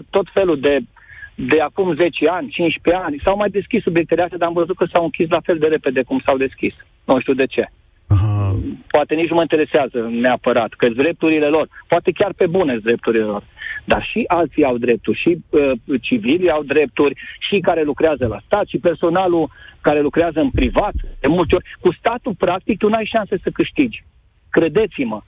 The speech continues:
Speaker 1: poate unu la sută așa de, uitați-vă, judecați-vă, nu știu, pentru, vă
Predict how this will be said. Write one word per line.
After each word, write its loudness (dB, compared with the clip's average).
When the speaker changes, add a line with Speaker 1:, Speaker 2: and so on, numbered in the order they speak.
Speaker 1:
poate 0
unu 2
la 0
sută -2
așa -2
de, 2
uitați-vă, 0
judecați-vă, 0
nu 0
știu, -2
pentru, 0
vă 2